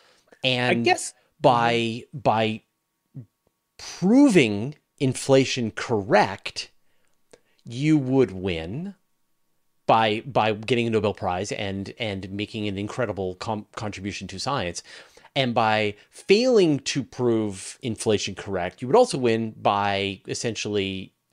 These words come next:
Speaker 1: your preference continuing to, to hold and there being a, a, a glimmer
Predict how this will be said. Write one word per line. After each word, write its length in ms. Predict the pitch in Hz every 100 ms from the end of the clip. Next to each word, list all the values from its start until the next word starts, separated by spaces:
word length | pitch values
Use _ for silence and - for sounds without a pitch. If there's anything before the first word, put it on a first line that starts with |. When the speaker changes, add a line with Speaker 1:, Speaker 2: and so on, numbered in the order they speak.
| _
Speaker 1:
your 680 | 107 113 110 110 101 92 -
preference 800 | - 101 - 95 87 - - -
continuing 640 | - 110 - 104 95 90 90
to, 240 | - 82 - _ _
to 100 | 113
hold 320 | 104 101 98
and 100 | 95
there 80 | 95
being 300 | 90 98 90
a, 160 | 85 90 _ _ _ _
a, 140 | 101 95 -
a 120 | 110
glimmer 680 | 101 101 107 98 95 92